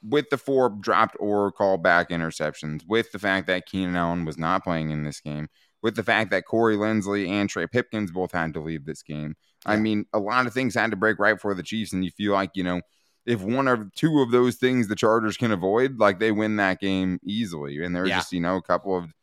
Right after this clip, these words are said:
Speaker 1: dumb mistakes, like, you know, Gerald Everett and Justin Herbert not being on the same page. The Chargers running that offense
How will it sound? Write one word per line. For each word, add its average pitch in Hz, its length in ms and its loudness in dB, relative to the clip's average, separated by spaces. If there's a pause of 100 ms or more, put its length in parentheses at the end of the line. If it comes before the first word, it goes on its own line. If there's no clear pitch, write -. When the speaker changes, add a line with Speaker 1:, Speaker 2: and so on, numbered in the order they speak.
(420)
Speaker 1:
dumb 101 200 4
mistakes, 107 520 -2
like, 90 180 2
you 90 80 -2
know, 87 140 0
Gerald 95 360 0
Everett 101 320 2
and 90 140 -2
Justin 87 300 -2
Herbert 101 300 -2
not 82 180 -2
being 92 160 -6
on 92 80 -6
the 90 60 -8
same 95 220 -8
page. 104 300 -4
The 73 60 -20
Chargers 87 440 -2
running 92 320 -2
that 98 320 2
offense 104 300 -6